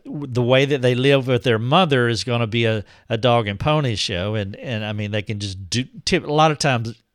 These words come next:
the kids can ju-, just do whatever they wanna do. They have little device restriction. They can play their video games. They can,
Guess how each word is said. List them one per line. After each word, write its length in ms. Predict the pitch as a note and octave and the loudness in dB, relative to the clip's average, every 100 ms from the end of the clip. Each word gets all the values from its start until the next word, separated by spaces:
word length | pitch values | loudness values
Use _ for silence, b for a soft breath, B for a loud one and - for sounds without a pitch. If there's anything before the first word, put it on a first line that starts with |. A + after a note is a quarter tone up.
| _ | _
the 300 | - - C3+ | -20 -14 -4
kids 240 | - C#3 | 2 2
can 180 | G2+ B2+ | 0 -2
ju-, 120 | A2+ | -2
just 280 | G2+ G2+ - | -4 -8 -4
do 220 | A#2+ B2 | 0 2
whatever 380 | A2+ A#2 A2+ G#2 | 2 2 0 -2
they 80 | G#2 | -4
wanna 280 | G2+ A#2 G#2+ | -2 -2 -2
do. 260 | A2+ A2 B B B B B | -2 -2 B B B B B
They 200 | - G#2 | -2 -2
have 500 | F#2 G#2 G2 E2 G#2 | 0 -2 -2 -6 -12
little 380 | - G#2+ A#2+ A2+ | -4 0 2 2
device 640 | F#2 G2 G#2+ A2+ A#2 - | -2 0 2 2 2 -2
restriction. 960 | A2+ G2+ - - G#2+ - A#2 A2 A2 G#2 _ _ _ _ _ _ _ _ _ - | -4 -4 -4 -6 -6 -4 -2 -4 -4 -8 _ _ _ _ _ _ _ _ _ -8
They 160 | A#2 | -4
can 140 | G#2 G2+ | -2 -2
play 160 | B2 | 0
their 100 | A2+ | 0
video 380 | G#2 A2 A2+ A2 | 0 -2 0 0
games. 500 | G#2 A2 G#2+ G#2+ G2+ | 0 0 0 -2 -4
They 140 | G2 F#2 | -6 -4
can, 260 | F#2 F2+ | -4 -6